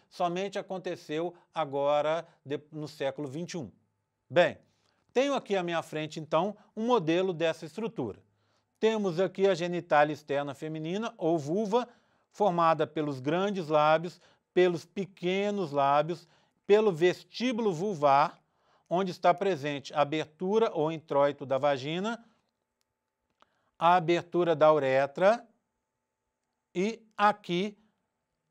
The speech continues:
na confluência dos pequenos lábios, a região chamada clitóris.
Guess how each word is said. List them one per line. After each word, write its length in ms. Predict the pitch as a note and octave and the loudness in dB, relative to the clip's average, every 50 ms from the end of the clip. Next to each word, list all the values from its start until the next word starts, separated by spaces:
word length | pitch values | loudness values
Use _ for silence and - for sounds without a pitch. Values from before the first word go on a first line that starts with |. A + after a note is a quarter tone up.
| _ _ _ _ | _ _ _ _
na 200 | - F3+ F#3+ G3 | -4 0 2 2
confluência 720 | F#3+ G3 G#3 G#3 - - F#3 F3 F3 F3+ G3 G3+ F#3+ G#3 F#3+ | 2 2 -2 -4 -2 -2 -4 -2 -2 -2 -2 -4 -4 -4 -6
dos 320 | D#3+ D3 E3 E3 D#3 - | -4 0 0 0 0 -2
pequenos 540 | - _ F#3+ E3+ - - D3+ D3+ E3 F#3+ F3 | -6 _ -12 -10 -6 -4 -4 -4 -4 -6 -4
lábios, 640 | E3 E3+ D#3+ D#3+ E3 F3 F3 A3+ G#3+ - - _ _ _ _ _ _ _ _ _ _ _ _ _ _ | 0 2 4 4 4 2 0 -4 -8 -10 -14 _ _ _ _ _ _ _ _ _ _ _ _ _ _
a 120 | - E3+ F3+ | 2 2 2
região 460 | D#3 F3+ F#3 F3+ C#3+ D#3+ E3 E3+ E3+ | 4 2 0 -2 -2 -2 -4 -6 -6
chamada 500 | - - E3+ D#3+ D3+ D3+ D#3 D#3+ F3 F3 | -6 -6 -6 -4 0 0 0 0 0 -4
clitóris. 920 | F3 - F#3+ G3+ F#3+ G3+ _ - F3+ F3+ F3 D3+ A2+ F#2+ - - _ _ | -6 -6 -6 -6 -6 -8 _ 2 4 6 6 6 4 0 -8 -18 _ _